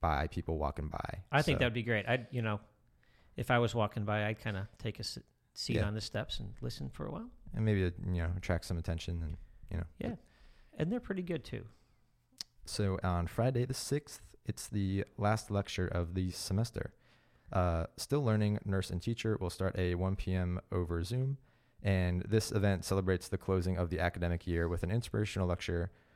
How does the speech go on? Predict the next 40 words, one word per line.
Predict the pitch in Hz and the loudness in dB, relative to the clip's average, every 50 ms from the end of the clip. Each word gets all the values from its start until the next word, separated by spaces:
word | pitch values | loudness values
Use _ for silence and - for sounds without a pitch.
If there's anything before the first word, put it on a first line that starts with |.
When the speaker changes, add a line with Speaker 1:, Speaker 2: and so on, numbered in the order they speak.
| _ - | _ -6
Speaker 1:
from | - - 92 90 87 | 0 2 2 4 4
a, | 90 90 87 85 85 85 73 - - - _ _ | 4 4 4 4 4 2 0 -2 -6 -12 _ _
uh, | - 92 82 80 | 0 0 0 0
faculty | - - 73 73 - 82 82 - - - 87 82 - | 0 0 -2 0 -2 -6 -8 -8 -6 -4 -4 -4 -2
member. | 82 87 98 104 92 80 - - - _ _ _ _ _ _ _ _ - - - | 0 0 2 2 0 -2 -4 -4 -8 _ _ _ _ _ _ _ _ -8 -2 0
This | 95 - - | 0 0 2
year's | 98 95 90 82 | 2 2 4 4
event | 90 85 98 - - | 4 2 2 2 4
honors | 92 90 90 87 87 85 | 2 2 4 4 2 2
Doctor | - 92 87 - - 90 87 85 78 | 2 0 0 2 2 2 2 2 2
Linda | 87 92 95 92 92 | 2 2 2 2 0
Kennedy, | - - 92 90 90 95 101 113 | 0 0 0 2 2 2 2 0
who | 113 - 104 92 | 2 2 0 0
has | - - 85 87 85 85 | 0 2 2 2 2 0
been | 87 85 90 87 82 | 0 2 2 2 2
an | - 85 82 85 | 2 0 0 0
integral | - 120 135 - - - 92 85 | 0 0 -2 -2 0 -2 -2 0
part | - - 85 87 90 - - | 0 2 2 2 2 2 0
of | 92 82 - - - - - 120 | -4 -4 -4 -6 -10 -12 -8 -4
the | 98 90 87 87 87 85 | -2 -2 0 0 0 -2
Hood | 90 - 110 104 | 0 -2 -4 -4
College | - - - 82 80 82 - - | -2 0 2 2 2 0 0 -2
Nursing | 80 76 - 85 80 | -4 -4 -4 -6 -6
Program | - - 87 87 92 87 82 76 | -2 -2 -2 0 0 0 0 0
and | 76 78 85 | -2 -4 -4
faculty | - - 110 110 113 - 95 87 - - 85 - | 0 0 2 2 2 0 -4 -4 -4 -4 -6 -6
since | - - 80 80 - | -4 -4 -6 -6 -6
twenty | - - - 87 90 90 - | -10 -6 -4 -2 -2 0 0
eighteen. | 85 85 - - - 82 85 90 - _ _ _ - - - - _ _ - | -2 -4 -4 -4 -4 -4 -4 -6 -10 _ _ _ -20 -20 -20 -20 _ _ -12
So | - - - - 98 90 87 85 80 80 76 73 - - _ _ _ _ _ _ _ _ _ _ _ - | -8 -4 0 2 4 4 4 4 2 2 0 -2 -4 -6 _ _ _ _ _ _ _ _ _ _ _ -4
check | - - 123 123 - | 0 0 0 2 4
your | 117 113 | 2 4
email | - - 113 110 110 117 | 4 4 4 4 4 2
this | 123 127 - - | 2 0 0 0
week | - 71 - | -2 -2 0
for | - 98 87 | -2 0 2
the | 90 87 | 2 2
Zoom | 87 104 107 107 | 2 2 2 4
link | 104 101 92 - | 4 2 2 0
information. | 95 - - 101 107 110 110 - 120 120 131 127 | -2 -2 0 0 0 0 0 0 -2 -2 -4 -6